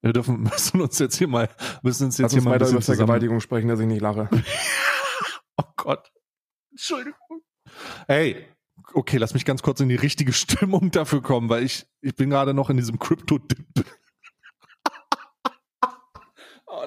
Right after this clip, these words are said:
Speaker 1: nein. Oh Gott, was haben wir getan? Also, ähm, auf jeden Fall, ähm, genug von den Rap-Einschätzungen bezüglich der Qualität von Tilo.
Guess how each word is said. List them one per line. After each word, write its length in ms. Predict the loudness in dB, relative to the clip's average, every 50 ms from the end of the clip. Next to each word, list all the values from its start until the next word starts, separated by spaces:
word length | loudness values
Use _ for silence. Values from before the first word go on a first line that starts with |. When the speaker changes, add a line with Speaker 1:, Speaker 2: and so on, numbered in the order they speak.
| -10 -10
Speaker 1:
nein. 520 | -10 -10 -8 -8 -8 -10 -10 -10 -10 -10 -6 -2
Oh 220 | 0 0 0 0 2 0
Gott, 140 | -2 0 0
was 140 | -2 -2 0
haben 140 | 0 -2 -2
wir 60 | -2
getan? 480 | -2 -2 -2 -2 -2 0 0 -2 -4 -4 _ -2
Also, 380 | -2 0 0 0 -2 -2 -4 -4 0
ähm, 220 | 2 2 2 2 0
auf 160 | 0 2 2
jeden 180 | 2 0 0
Fall, 340 | 0 0 2 2 2 0 -2 -4 -10 -20 -20 -20 -20 -8 _ 0
ähm, 320 | 0 2 2 2 2 2
genug 340 | 2 2 2 2 0 0 -2
von 280 | 0 0 0 2 2 2
den 280 | 2 2 2 2 2
Rap-Einschätzungen 1000 | 2 2 2 2 0 0 2 2 2 2 2 0 0 0 0 0 0 2 0 -2
bezüglich 380 | -4 -4 -4 -4 -4 -2 -2 -2
der 100 | -2 -2
Qualität 540 | 0 0 0 0 0 0 0 0 -2 0 2
von 240 | 0 0 0 0 0
Tilo. 520 | 0 2 2 4 4 2 2 -2 -4